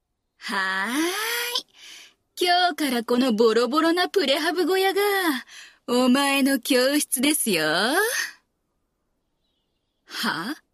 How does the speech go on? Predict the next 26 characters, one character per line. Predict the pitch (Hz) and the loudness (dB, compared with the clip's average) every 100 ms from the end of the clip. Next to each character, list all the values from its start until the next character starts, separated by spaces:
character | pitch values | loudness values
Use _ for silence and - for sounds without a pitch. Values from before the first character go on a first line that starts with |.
| _ _ _ _ _ _ _ _ - | _ _ _ _ _ _ _ _ -8
他 | 247 196 160 214 | -6 -4 -6 -2
の | 247 302 | 2 2
お | 294 | 0
友 | 294 302 | 2 2
達？ | 302 302 - 320 392 _ _ _ _ _ _ _ _ _ _ - | 2 -2 -4 -6 -8 _ _ _ _ _ _ _ _ _ _ -4
い | 320 330 | -2 0
る | 285 | -2
わ | 320 349 | -2 0
け | 320 | 0
な | 220 226 240 | 0 0 2
い | |
で | 226 196 | 0 -2
し | - 151 | -2 0
ょ。 | 180 320 - _ _ _ _ _ _ _ _ _ - | 0 -2 -6 _ _ _ _ _ _ _ _ _ -8
小 | 220 214 214 | -4 -2 -2
枝 | 254 233 233 | -2 -2 0
め | 226 | 0
組 | 196 202 202 208 | 0 2 4 4
は、 | 202 175 - _ _ _ _ | 2 -2 -4 _ _ _ _
お | - 254 269 | -2 0 2
前 | 311 330 311 | 2 2 2
だ | - 240 247 | 2 0 0
け | - 302 | 0 0
で | 202 | 0
す。 | - - - _ _ _ _ _ _ _ _ _ _ _ _ _ | -4 -6 -10 _ _ _ _ _ _ _ _ _ _ _ _ _
さ | - 330 | -8 -4